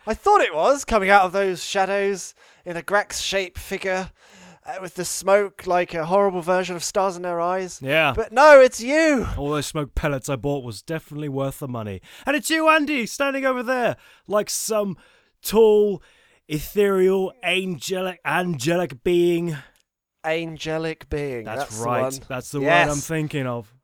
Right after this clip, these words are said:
Speaker 1: Oh, it's been too long, it's been too long. Uh, six, six weeks, six whole weeks since we departed like Scott and Charlene.
Speaker 2: Mm. But we're
Speaker 1: On
Speaker 2: back.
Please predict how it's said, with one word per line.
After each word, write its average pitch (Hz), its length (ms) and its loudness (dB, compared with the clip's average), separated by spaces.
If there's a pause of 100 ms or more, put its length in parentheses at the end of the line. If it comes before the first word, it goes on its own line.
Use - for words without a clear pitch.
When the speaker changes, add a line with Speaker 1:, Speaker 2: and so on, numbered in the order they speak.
(140)
Speaker 1:
Oh, 208 200 -8
it's 196 120 -12
been 226 140 -10
too 220 180 -12
long, 208 140 -6
it's 175 80 -16
been 190 120 -12
too 185 120 -12
long. 180 300 -6
Uh, 143 340 -4
six, - 400 -12
six - 380 -16
weeks, 208 240 -10
six - 240 -10
whole 202 220 -4
weeks 190 360 -10
since - 500 -12 (360)
we 151 80 -10
departed 170 760 -4
like 147 240 -6
Scott - 400 -8
and 156 80 -10
Charlene. 151 720 -6 (100)
Speaker 2:
Mm. 120 300 -4 (400)
But 139 120 -2
we're 123 120 0
Speaker 1:
On 143 120 -8
Speaker 2:
back. 160 580 2